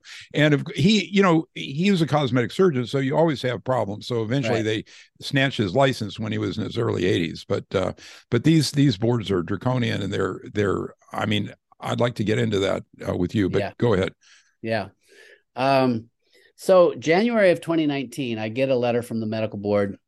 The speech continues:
Speaker 2: here in Oregon where I was practicing. And it says, "Prove that the vaccine-friendly plan is as safe as the C D C schedule." Now, the C D C has never proven that their schedule this year is safer than last year's,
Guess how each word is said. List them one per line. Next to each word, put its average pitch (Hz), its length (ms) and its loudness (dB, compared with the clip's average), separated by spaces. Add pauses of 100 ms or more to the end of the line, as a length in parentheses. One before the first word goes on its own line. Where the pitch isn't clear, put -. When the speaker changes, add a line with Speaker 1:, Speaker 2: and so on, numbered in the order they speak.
Speaker 2:
here 120 320 0
in 110 100 0
Oregon 107 280 0
where 104 120 -2
I 101 100 -4
was 101 160 -6
practicing. 110 640 -10 (500)
And 127 300 -2
it - 100 -8
says, 135 340 4
"Prove 127 760 0
that 117 140 -6
the 120 80 -6
vaccine-friendly 147 920 0
plan 113 360 -6
is 113 240 -6
as 110 260 -4
safe 151 320 0
as 127 160 -4
the 117 120 -8
C 131 180 -4
D 117 120 -4
C 113 180 -6
schedule." 92 480 -6 (840)
Now, 127 380 2 (240)
the 147 120 -4
C 220 160 0
D 214 120 0
C 202 220 -2
has 156 180 2
never 147 300 4
proven 139 560 -2
that 120 200 -4 (140)
their 131 180 -2
schedule 165 500 0
this 131 300 -2
year 117 420 -4
is 120 200 -10
safer 143 340 0
than 120 200 -2
last 117 420 -2
year's, 101 420 -6